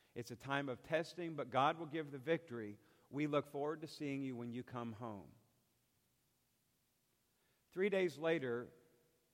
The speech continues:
he got another telephone call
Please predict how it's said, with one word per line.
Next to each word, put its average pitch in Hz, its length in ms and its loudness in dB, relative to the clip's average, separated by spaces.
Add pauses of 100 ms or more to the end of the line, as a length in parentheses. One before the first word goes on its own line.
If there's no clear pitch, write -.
(320)
he 143 120 -2
got 135 180 6
another 147 460 0 (140)
telephone 135 520 2
call 95 500 -4